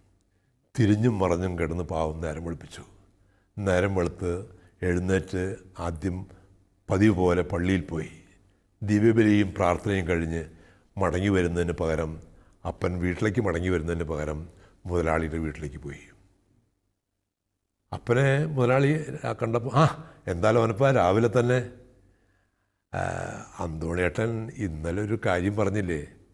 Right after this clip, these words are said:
"ഉവ്വ്." "അത്, അത് മുഴുവൻ ശരിയാവില്ല." "ആ, എന്തേ?" "ഞാനത് കണ്ടിട്ടില്ലല്ലോ. തന്നെയല്ല,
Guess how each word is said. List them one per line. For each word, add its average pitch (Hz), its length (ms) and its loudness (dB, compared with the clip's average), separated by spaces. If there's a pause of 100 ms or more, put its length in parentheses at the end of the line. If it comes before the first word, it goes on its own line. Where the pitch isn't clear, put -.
(140)
"ഉവ്വ്." 107 420 0 (720)
"അത്, 87 320 -6 (1500)
അത് - 240 -12
മുഴുവൻ 101 280 0
ശരിയാവില്ല." 107 720 4 (720)
"ആ, 135 60 -4
എന്തേ?" 135 540 4 (640)
"ഞാനത് 120 640 2
കണ്ടിട്ടില്ലല്ലോ. 95 880 0 (380)
തന്നെയല്ല, 95 560 0